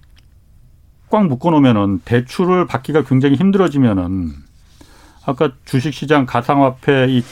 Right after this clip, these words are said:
이 자산시장은 굉장히 위축될 거라고 얘기를 하셨어요. 부동산은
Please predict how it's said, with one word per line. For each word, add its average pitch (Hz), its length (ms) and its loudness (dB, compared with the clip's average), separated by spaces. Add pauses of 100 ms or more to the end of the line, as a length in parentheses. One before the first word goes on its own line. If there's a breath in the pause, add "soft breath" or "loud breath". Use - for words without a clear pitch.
이 139 180 0
자산시장은 143 1000 -2
굉장히 135 260 2
위축될 131 440 -4
거라고 123 560 0 (200)
얘기를 113 220 -2
하셨어요. 117 560 -4 (640 soft breath)
부동산은 202 1300 2